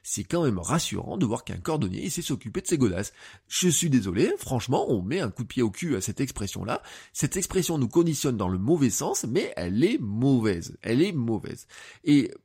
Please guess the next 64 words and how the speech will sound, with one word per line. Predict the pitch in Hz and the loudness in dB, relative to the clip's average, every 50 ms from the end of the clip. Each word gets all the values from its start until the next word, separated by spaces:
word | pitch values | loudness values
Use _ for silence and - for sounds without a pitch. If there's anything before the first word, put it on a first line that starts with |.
| _ - | _ -10
pour | - 156 - - | -8 -8 -6 -6
finir | - - - 151 147 123 117 | -6 -4 -2 0 0 0 0
là-dedans, | 92 82 85 90 92 139 202 440 403 | 0 -2 -4 -4 -4 -4 -4 -4 -4
hein, | - - | -6 -6
si | 247 - - - | -8 -10 -10 -10
je | - 90 | -10 -10
prends | - - 87 | -8 -8 -8
mon | 85 78 82 | -8 -8 -10
exemple, | 82 92 - 101 - - - 110 | -10 -8 -8 -8 -10 -8 -10 -10
c'est | - 131 | -8 -6
ce | 123 - | -6 -4
que | - 151 | -2 -2
je | 139 - | -2 0
fais | - 359 | -2 -2
dans | 330 247 | -2 -2
la | 160 143 | -4 -4
création | - - 165 - 202 180 | -4 -6 -8 -8 -8 -8
de | |
contenu. | - 202 202 214 233 269 339 - - - - - - - - | -8 -8 -6 -6 -4 -6 -6 -6 -10 -20 -20 -20 -20 -16 -12
Euh, | - | -8
je | 107 110 127 | -2 0 2
crois | 127 123 - - 160 151 | 0 0 0 -6 -6 -4
que | - 131 | -4 -6
la | 113 | -6
création | - 120 117 - 120 117 | -4 -4 -4 -2 -2 -4
de | |
contenu | - 120 120 127 143 139 | -4 -4 -2 -2 0 -2
nous | 117 - | -2 -4
permet | - 95 95 107 | -4 -4 -4 -6
de | 101 | -6
construire | - 113 110 - - 143 143 - 90 - - | -6 -8 -8 -6 -4 -4 -4 -4 -6 -8 -12
non | 92 101 101 110 117 | -12 -8 -8 -8 -6
pas | - 135 127 | -2 -2 -2
seulement | 123 - 131 120 120 127 131 123 101 | 0 0 -2 0 0 0 0 0 0
un | 92 | 0
blog | 95 101 117 120 120 107 | 0 2 4 4 4 2
ou | 101 | 0
un | 92 | -4
podcast, | 82 - 110 98 - 123 127 131 127 117 | -4 -6 -8 -4 -2 -2 -2 -2 -2 -4
mais | 98 92 - - - _ _ | -4 -4 -6 -8 -18 _ _
construire | - 107 95 101 113 104 | -8 -6 -4 -4 -4 -2
une | 107 110 | -2 -2
vie | 107 123 143 | -2 -4 -4
telle | 139 - 90 - | -4 -4 -6 -4
que | - | -4
nous | 98 98 98 | -4 -4 -4
voulons | 107 113 120 123 123 | -2 0 0 2 2
la | 117 113 101 | 2 2 0
vivre | 104 123 143 120 90 - - _ _ _ - | 2 2 2 2 0 -2 -8 _ _ _ -12
et | - | -10
que | 98 - | -6 -4
ça | 120 101 | -2 -2
peut | 107 101 | -2 -2
prendre | - - 123 113 | -4 -2 -4 -2
de | 104 92 | -2 -2
multiples | 90 98 110 101 - - - - 92 92 | -2 -2 -4 -4 -6 -12 -12 -8 -8 -8
formes, | - - 220 - 277 185 | -6 -6 -6 -4 -2 -2
hein, | 151 175 | -2 -2
que | - | -2
ça | - - | -6 -6
peut | - 98 | -6 -8
prendre | - - - 107 107 | -8 -6 -6 -6 -4
des | 101 98 | -4 -6
formes | - - - 127 123 120 107 | -6 -2 -2 0 0 0 -2